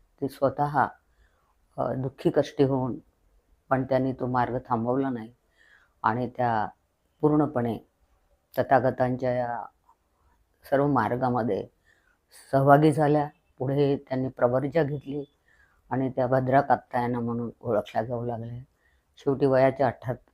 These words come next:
अठ्ठ्याहत्तराव्या वर्षी वैशाली येथे त्यांनी शेवटची तथागतांची भेट घेतली आणि अरहंत म्हणूनच त्यांचा शेवट झाला.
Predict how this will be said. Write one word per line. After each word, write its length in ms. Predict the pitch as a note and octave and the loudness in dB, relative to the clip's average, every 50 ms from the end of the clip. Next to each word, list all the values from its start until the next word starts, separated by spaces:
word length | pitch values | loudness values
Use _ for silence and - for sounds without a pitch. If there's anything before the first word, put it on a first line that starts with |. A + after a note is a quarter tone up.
| _ _ | _ _
अठ्ठ्याहत्तराव्या 640 | _ _ - C#3+ C#3 - - C#3 C3 C3+ C3 B2+ | _ _ 0 0 0 2 2 2 4 4 4 4
वर्षी 340 | B2+ B2 A#2 C#3+ C#3 - A#2 | 4 2 0 -2 -6 -8 -6
वैशाली 480 | A#2+ A#2+ A#2+ G#2+ - - C3 B2 B2 A2 | -4 -4 -4 -6 -6 -6 -6 -4 -2 -2
येथे 240 | - - _ - A2 | -4 -4 _ -12 -14
त्यांनी 340 | - A#2 A#2+ B2 B2+ - - | -12 -10 -10 -10 -10 -10 -12
शेवटची 580 | - - C3+ C3 D3 D#3+ D#3 - _ - C3+ B2+ - | -12 -10 -4 -2 -2 -2 -2 -4 _ -10 -10 -8 -10
तथागतांची 720 | B2 A2+ - C3 C3 D3 B2 - B2 A#2+ B2 - A#2+ B2+ A#2 | -12 -8 -8 -8 -8 -8 -8 -8 -8 -8 -8 -10 -10 -10 -10
भेट 200 | A#2+ C#3+ D3+ C3 | -10 -12 -14 -16
घेतली 320 | C#3 B2+ - B2+ B2 - - _ _ _ _ _ _ _ _ _ _ _ _ _ _ | -18 -18 -18 -18 -18 -18 -20 _ _ _ _ _ _ _ _ _ _ _ _ _ _
आणि 420 | - A#2+ B2 B2 B2 A#2 B2 - - - _ - | 0 0 0 0 -2 -4 -6 -8 -12 -16 _ 0
अरहंत 500 | B2 C3 C#3 C#3+ D3 D#3 D#3+ D3+ D#3 D3+ | 0 0 0 0 0 -2 -2 -2 -2 -2
म्हणूनच 460 | C3+ C3+ C3 B2+ B2+ C3 C3 B2 A2+ - - _ _ _ _ _ | -2 -2 -2 -4 -4 -6 -6 -8 -10 -14 -20 _ _ _ _ _
त्यांचा 280 | - B2+ A#2+ A2+ - F#2+ F#2 | -8 -8 -6 -6 -6 -10 -6
शेवट 320 | - - A#2+ B2+ B2+ C3 | -2 -2 -2 0 -2 -2
झाला. 340 | B2 B2 B2 A2+ A2+ A2+ A#2 | -2 -2 -2 -2 -4 -6 -10